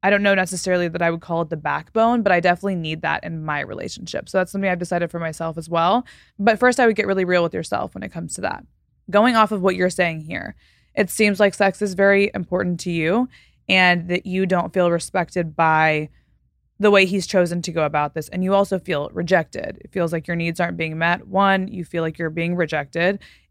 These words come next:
And you also feel like, I'm assuming that he's not really listening to you,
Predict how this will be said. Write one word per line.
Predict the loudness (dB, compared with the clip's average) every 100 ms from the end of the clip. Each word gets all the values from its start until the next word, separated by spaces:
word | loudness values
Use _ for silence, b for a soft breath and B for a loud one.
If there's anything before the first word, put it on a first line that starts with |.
| 2
And | 4 4 4 -2 -2
you | 0
also | 0 -2
feel | -2 0
like, | 2 0 -2 -8
I'm | -6
assuming | -6 -4 -2 2 2 0
that | -4
he's | -4
not | -4 -4
really | -4
listening | -4 -8 -8 -14 -14
to | -12 -8
you, | -6 -6